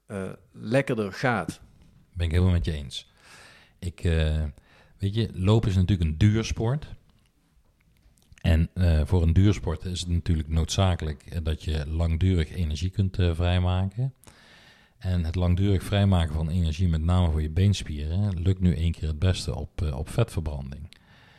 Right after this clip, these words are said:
Speaker 2: Maar je kan alleen maar vet verbranden als je insuline laag is.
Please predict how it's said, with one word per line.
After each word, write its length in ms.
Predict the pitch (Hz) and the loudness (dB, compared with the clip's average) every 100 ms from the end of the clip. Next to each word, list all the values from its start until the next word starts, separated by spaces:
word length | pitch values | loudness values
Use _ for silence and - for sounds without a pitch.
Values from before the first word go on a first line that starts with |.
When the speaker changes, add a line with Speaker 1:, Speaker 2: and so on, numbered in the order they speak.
| - - _ _ _ | -20 -20 _ _ _
Speaker 2:
Maar 120 | 87 | 0
je 60 | 85 | 4
kan 160 | 107 | 6
alleen 200 | 104 85 | 8 8
maar 120 | 82 | 6
vet 200 | 82 110 | 4 2
verbranden 640 | - 78 76 76 90 120 110 _ | 2 -4 -4 -2 0 -2 -4 _
als 200 | - 73 | -4 -2
je 60 | 78 | 2
insuline 420 | 82 87 104 85 | 4 4 6 6
laag 340 | 92 101 76 | 4 2 0
is. 320 | 67 - - | -4 -10 -18